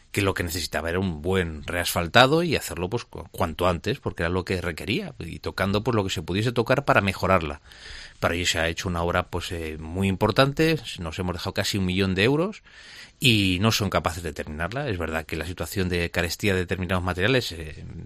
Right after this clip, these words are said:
complica todas las obras, pero esta sobremanera, porque no la entienden los vecinos, no la entienden los, eh, peatones, no la entienden, eh, los que van en coche porque ven que se circula peor, porque se han estrechado carriles, porque queda menos espacio para la circulación, cuando es una vía eminentemente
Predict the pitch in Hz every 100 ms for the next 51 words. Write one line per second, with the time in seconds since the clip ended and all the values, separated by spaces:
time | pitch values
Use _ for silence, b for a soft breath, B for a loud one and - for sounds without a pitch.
0 | - 101 92 117 101 92 110 117 131 143
1 | 160 - B B B B B 104 110 110
2 | 120 135 120 92 113 117 123 110 87 85
3 | 92 85 - 90 87 90 104 101 147 139
4 | 135 123 95 90 95 90 90 87 87 82
5 | 95 87 85 85 101 - 143 139 135 107
6 | 95 87 92 90 90 87 B B B 82
7 | 85 85 85 82 87 87 - - 95 104
8 | 98 135 135 - 104 92 92 98 92 95
9 | 101 - 92 98 90 - 113 135 117 92
10 | 95 87 90 - 87 90 95 143 139 -
11 | 90 85 92 87 90 87 85 - - 90
12 | 90 87 92 85 80 127 - 78 73 -
13 | 80 73 80 87 - 80 80 87 - 82
14 | 80 - -